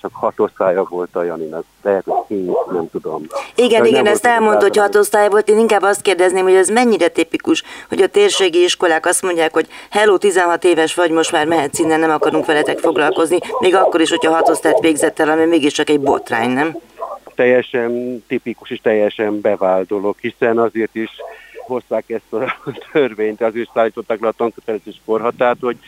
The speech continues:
Speaker 1: azoktól a diákoktól, akik nem időben tudják elvégezni az általános iskolai végzettséget, azok ne legyenek ott tizennyolc évesen a harmadik osztályba, ugye? És hát, ahogy betölti egy gyerek a tizenhat évét,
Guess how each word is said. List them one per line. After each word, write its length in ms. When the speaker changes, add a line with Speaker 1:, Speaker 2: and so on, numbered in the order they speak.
Speaker 1:
azoktól 440
a 40
diákoktól, 720
akik 360
nem 460
időben 520
tudják 380
elvégezni 640
az 200
általános 360
iskolai 440
végzettséget, 640
azok 240
ne 260
legyenek 440
ott 220
tizennyolc 580
évesen 380
a 60
harmadik 440
osztályba, 600
ugye? 300
És 180
hát, 160
ahogy 200
betölti 520
egy 120
gyerek 260
a 40
tizenhat 540
évét, 500